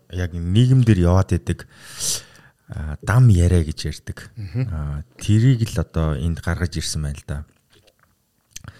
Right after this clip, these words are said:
Speaker 1: Сэтгэлд гутралд орсон хүнд сэтгэл зүйч гэхээс илүү мэрэгжлийн сэтгэл засалч хүн хэрэгтэй байдаг. Даанч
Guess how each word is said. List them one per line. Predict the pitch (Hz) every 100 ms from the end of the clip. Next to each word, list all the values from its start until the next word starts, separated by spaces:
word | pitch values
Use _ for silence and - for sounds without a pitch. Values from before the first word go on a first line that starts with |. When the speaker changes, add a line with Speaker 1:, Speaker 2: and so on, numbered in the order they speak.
| _ _ _ _ _ _ -
Speaker 1:
Сэтгэлд | 107 - 185 -
гутралд | 123 - - 139 123
орсон | 90 92 92 - 143
хүнд | 120 117 113
сэтгэл | - - - 123 -
зүйч | 156 127
гэхээс | - - 110 -
илүү | 82 - 113 87
мэрэгжлийн | 92 104 - 139
сэтгэл | 131 - - 95
засалч | - - 113 -
хүн | - 87
хэрэгтэй | 82 - - 110
байдаг. | 82 73 - - - _ _ _ _ -
Даанч | 85 92 117 -